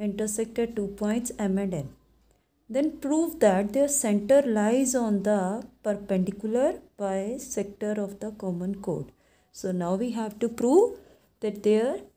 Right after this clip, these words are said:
centers lies on the perpendicular bisector of M N. Means we have to prove O O dash is perpendicular bisector of M N. So we joined here line O and O dash,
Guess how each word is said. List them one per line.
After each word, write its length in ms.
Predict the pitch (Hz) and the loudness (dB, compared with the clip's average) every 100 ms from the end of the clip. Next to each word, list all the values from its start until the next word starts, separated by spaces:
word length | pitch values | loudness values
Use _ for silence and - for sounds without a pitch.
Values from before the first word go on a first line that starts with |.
| - | -6
centers 840 | - 214 185 185 - 208 208 202 | -4 0 0 -2 -2 0 0 0
lies 400 | 190 170 180 190 | 0 0 0 0
on 220 | 196 180 | -2 -2
the 120 | 220 | -2
perpendicular 880 | 254 - 233 233 208 196 214 240 240 | -4 -4 -4 -2 2 2 2 2 2
bisector 800 | 196 190 196 - 190 - 196 190 | 2 2 0 -2 -8 -8 -8 -6
of 220 | 208 254 - | -6 -10 -4
M 240 | 180 156 135 | -2 0 -2
N. 180 | 123 - _ _ _ - | -8 -14 _ _ _ 0
Means 380 | 247 349 370 277 | 4 4 2 0
we 120 | 277 | 0
have 320 | 226 208 208 | -2 -6 -4
to 80 | 233 | -4
prove 460 | 226 233 262 277 - | -2 0 0 -2 -2
O 160 | 196 202 | 0 2
O 140 | 233 | 2
dash 500 | 226 185 185 226 214 - | 2 2 0 -2 -4 -6
is 220 | 240 262 - | -4 -2 -2
perpendicular 720 | 226 214 202 185 196 208 214 | -4 -2 -2 -2 -2 -4 -4
bisector 680 | 180 180 - 196 196 208 208 | -4 -6 -4 -6 -6 -6 -2
of 240 | 254 - - | -2 -2 -4
M 260 | 190 160 135 | -4 -2 -4
N. 80 | 127 - _ _ _ _ _ _ _ - | -10 -18 _ _ _ _ _ _ _ -8
So 120 | 170 | -4
we 100 | 196 | -2
joined 520 | 196 202 196 202 214 | 2 4 4 4 2
here 180 | 208 240 | 2 2
line 480 | 220 190 196 208 - | 2 4 2 0 0
O 160 | 185 190 | 2 4
and 220 | 196 185 | 4 4
O 120 | 180 | 2
dash, 560 | 160 180 208 339 - | 2 2 2 0 -2